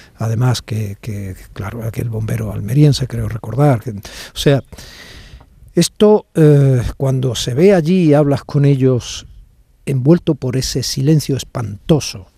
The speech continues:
viendo como lo que eran árboles verdes, eh, o esos castaños maravillosos que ponen ese,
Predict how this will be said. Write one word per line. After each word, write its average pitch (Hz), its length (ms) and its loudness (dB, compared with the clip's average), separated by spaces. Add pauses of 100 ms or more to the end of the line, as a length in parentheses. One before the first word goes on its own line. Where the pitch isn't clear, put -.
(160)
viendo 131 460 2
como 123 240 -2
lo 117 80 -2
que 127 100 -6
eran 123 180 -2
árboles 110 380 -6
verdes, 113 680 -4
eh, 101 220 -12
o 101 180 -10
esos 117 220 -8
castaños 131 600 -4
maravillosos 113 640 0
que - 120 -14
ponen 117 320 -6
ese, 104 580 -10